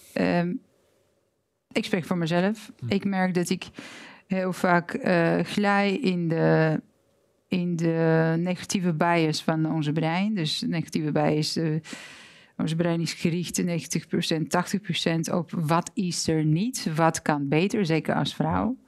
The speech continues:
Speaker 1: Hè, wat kan, wat kan ik verbeteren? En dat is meer focussen op dat wat er nog niet is.
Speaker 2: Ja.
Speaker 1: En, en geluk is een moment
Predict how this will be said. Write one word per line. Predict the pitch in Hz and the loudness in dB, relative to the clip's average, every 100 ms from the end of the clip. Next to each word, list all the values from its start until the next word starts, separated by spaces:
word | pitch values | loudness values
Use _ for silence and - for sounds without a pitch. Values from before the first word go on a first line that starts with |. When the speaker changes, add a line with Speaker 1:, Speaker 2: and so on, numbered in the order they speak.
| - - - _ | -20 -20 -20 _
Speaker 1:
Hè, | 214 214 | -4 0
wat | 156 151 | 0 2
kan, | - 160 | 0 -2
wat | 143 143 | -2 -2
kan | 170 156 | 0 -2
ik | 139 | -2
verbeteren? | 151 147 151 160 185 202 | -2 0 0 0 0 0
En | 185 175 | 0 0
dat | 170 180 - | 0 0 -2
is | 202 170 - | -4 -4 -4
meer | 190 185 170 | -2 -2 -2
focussen | - 185 190 - 170 - | 0 0 -2 -2 -2 0
op | 170 165 | -2 -2
dat | 156 185 185 | -2 0 0
wat | 165 170 | 2 2
er | 175 170 | 2 0
nog | 170 170 175 | -2 -2 -2
niet | 175 170 - - | -2 -4 -6 -4
is. | 202 139 - - - | -4 -4 -6 -8 -4
Speaker 2:
Ja. | 120 110 101 117 - - _ _ | -2 -2 -4 -10 -14 -20 _ _
Speaker 1:
En, | 180 165 165 160 165 165 - - - _ - - - _ _ _ _ _ _ - - - _ | -2 0 -2 -4 -2 -2 -4 -12 -20 _ -20 -20 -20 _ _ _ _ _ _ -20 -20 -20 _
en | 196 190 | -4 -2
geluk | 165 202 247 | -2 -2 -2
is | 240 - - | -4 -4 -2
een | 196 | -2
moment | 196 208 208 208 | -2 -2 -2 -4